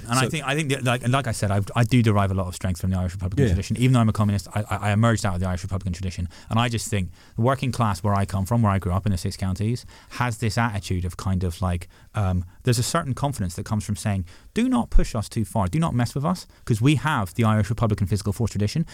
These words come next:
Speaker 1: and if you push us too far, we will, we will rediscover, like, our power to violently confront British imperialism."
Speaker 2: And see,
Speaker 1: And the
Speaker 2: I
Speaker 1: British left doesn't really have that.
Speaker 2: And, and the idea, so, like, when you read, like, Fanon and The Wretched of the Earth, the idea that pol-, violence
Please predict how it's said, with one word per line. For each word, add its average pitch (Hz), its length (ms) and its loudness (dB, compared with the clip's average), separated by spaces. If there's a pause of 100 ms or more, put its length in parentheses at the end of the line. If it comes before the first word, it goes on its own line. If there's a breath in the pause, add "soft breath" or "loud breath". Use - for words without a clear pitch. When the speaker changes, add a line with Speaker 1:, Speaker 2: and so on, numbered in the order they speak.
Speaker 1:
and 113 80 4
if - 100 4
you 123 60 4
push - 160 2
us 135 80 0
too 120 120 2
far, 110 200 2
we 127 140 4
will, 123 340 4 (380 soft breath)
we 120 140 6
will 135 140 6
rediscover, 101 680 2 (200 loud breath)
like, 98 200 0
our 98 180 0
power 95 280 2
to 101 100 -4
violently 92 340 2
confront 90 280 -2
British 90 180 -4
imperialism." 90 280 6
Speaker 2:
And 87 60 6
see, - 280 8
Speaker 1:
And - 80 4
the 120 60 4
Speaker 2:
I - 0 -
Speaker 1:
British 147 260 0
left 135 140 -2
doesn't 120 180 -2
really 110 140 0
have 117 160 -2
that. - 120 -12 (220)
Speaker 2:
And, 104 260 6
and 73 160 -6
the 104 100 2
idea, 107 260 4
so, 92 100 6
like, 92 220 6
when 98 100 8
you 98 80 8
read, 98 160 8
like, 92 120 4
Fanon 98 300 6
and 87 80 10
The 85 80 10
Wretched - 240 6
of 90 60 10
the 87 80 10
Earth, 80 120 4
the - 100 2
idea 104 220 8
that - 220 0
pol-, 107 200 10
violence 98 640 6